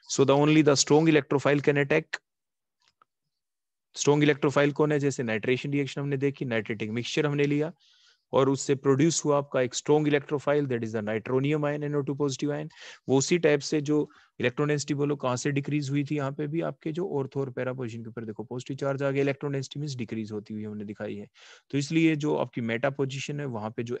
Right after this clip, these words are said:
एच है, वहाँ पे एच अपने इलेक्ट्रॉन छोड़ देगा, तो ल-, यहाँ से निकलेगा ये एच पॉजिटिव की फॉर्म में, यहाँ पे वीक इलेक्ट्रोफाइल है। आएगा कौन? कोई स्ट्रॉन्ग इलेक्ट्रोफाइल। वो कौन है जो इस एच पॉजिटिव को रिप्लेस कर पाएगा? वो होगा आपका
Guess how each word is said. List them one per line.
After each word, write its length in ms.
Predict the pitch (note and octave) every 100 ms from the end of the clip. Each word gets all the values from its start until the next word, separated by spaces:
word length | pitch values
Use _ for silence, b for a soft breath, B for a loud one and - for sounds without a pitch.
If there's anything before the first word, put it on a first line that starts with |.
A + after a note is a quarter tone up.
| C3
एच 260 | C#3 -
है, 160 | D3 F3 - _ _ _
वहाँ 240 | G#2 G#2+ B2
पे 120 | C#3 -
एच 220 | C#3+ C#3+ C3+
अपने 200 | C3+ A#2+
इलेक्ट्रॉन 360 | A2 - A2+
छोड़ 240 | - C#3+ C#3+
देगा, 360 | D3 C#3+ D3 - _ _ _ -
तो 80 |
ल-, 420 | A#2 A#2 G#2 G#2 - -
यहाँ 200 | A2+ G#2+
से 140 | -
निकलेगा 440 | A2+ A#2+ C3+ C#3+ D3
ये 180 | C#3+ C#3+
एच 180 | B2
पॉजिटिव 340 | - A2 - C#3
की 60 | C3
फॉर्म 220 | - C#3+
में, 100 | C#3+
यहाँ 160 | C3+ C3
पे 140 | D3
वीक 260 | A#2+ A2+ B2
इलेक्ट्रोफाइल 540 | B2 - B2+ C#3 C#3+
है। 120 | C#3 - B B
आएगा 260 | C#3+ D#3+ D3
कौन? 220 | B2 A2+ G#2+
कोई 180 | B2+
स्ट्रॉन्ग 300 | B2+ C#3+ C3+
इलेक्ट्रोफाइल। 500 | A#2 G#2 A2+ - G#2+
वो 100 | A#2+ B2+
कौन 260 | E3+ F#3
है 120 | D#3
जो 120 | C#3+ C#3+
इस 140 | C3
एच 120 | B2+
पॉजिटिव 360 | - B2+ - B2
को 120 | B2
रिप्लेस 340 | A#2 A#2 A2+
कर 160 | - A2
पाएगा? 300 | - G#2+ G#2
वो 220 | G2+ B2
होगा 240 | B2 B2 B2
आपका 260 | - D#3+